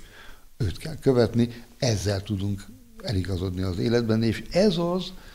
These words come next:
ami a kemény döntéseket, vagy a magas követelményeket, amiket ő állít elénk,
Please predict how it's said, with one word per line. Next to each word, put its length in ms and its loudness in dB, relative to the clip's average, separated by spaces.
ami 260 4
a 400 0
kemény 420 4
döntéseket, 840 -8
vagy 220 -2
a 280 -2
magas 480 4
követelményeket, 880 2
amiket 400 0
ő 160 4
állít 600 -6
elénk, 560 -4